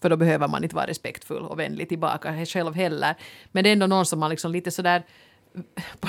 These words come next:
något sätt gently, sådär, ömsint skulle vilja göra slut med.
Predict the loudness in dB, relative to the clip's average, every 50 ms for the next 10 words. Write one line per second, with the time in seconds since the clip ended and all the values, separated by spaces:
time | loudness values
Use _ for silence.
0 | 0 4 6 6 6 4 2 -2 -2 _ _ -10 0 4 6 6 6 6 4 2
1 | 0 -2 -2 -2 -4 -8 -16 -20 -20 -20 -10 -6 0 4 4 4 4 2 0 -6
2 | -12 -18 -20 -20 -20 _ _ _ 2 6 6 8 8 8 6 6 4 2 2 2
3 | 0 0 2 6 6 6 6 6 4 2 2 0 -4 -6 -4 -2 -2 -2 -2 -2
4 | -4 -6 -6 -10 _ _ _ _ -6 -4 -4 -2 -4 -4 -2 -2 -2 -2 -4 -6
5 | -8 -8 -8 -6 -8 -8